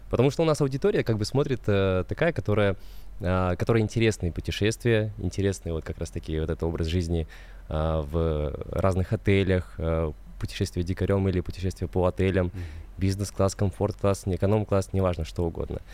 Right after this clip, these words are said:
Speaker 1: Ну и, соответственно, было бы здорово, если бы вы для начала немножко бы рассказали о своём последнем опыте.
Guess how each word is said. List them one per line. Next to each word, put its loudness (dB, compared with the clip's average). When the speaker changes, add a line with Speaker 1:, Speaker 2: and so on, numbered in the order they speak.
Speaker 1:
Ну 6
и, 6
соответственно, 2
было 4
бы 0
здорово, 2
если -4
бы 2
вы 2
для 2
начала 2
немножко 0
бы 0
рассказали 2
о 0
своём 0
последнем 2
опыте. -2